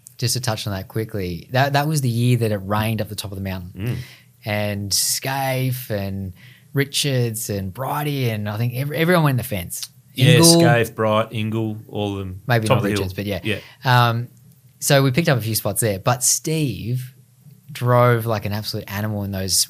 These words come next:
Speaker 1: wet, dry
Speaker 2: Mm.
Speaker 1: conditions. And because that car was a little bit older,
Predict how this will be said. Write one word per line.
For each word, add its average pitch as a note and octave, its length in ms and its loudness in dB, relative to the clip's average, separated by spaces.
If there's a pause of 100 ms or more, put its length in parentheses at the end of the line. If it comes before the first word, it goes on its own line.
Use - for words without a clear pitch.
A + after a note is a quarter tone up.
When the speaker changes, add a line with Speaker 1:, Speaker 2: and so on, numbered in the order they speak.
(160)
Speaker 1:
wet, B2+ 400 0
dry A#2 360 4
Speaker 2:
Mm. - 40 -6
Speaker 1:
conditions. G#2+ 640 -2 (600)
And C3 100 2
because C3+ 240 2
that A3+ 180 2
car D3+ 280 2
was D3+ 120 4
a C#3 60 2
little B2+ 180 6
bit A2+ 140 2
older, G2+ 560 0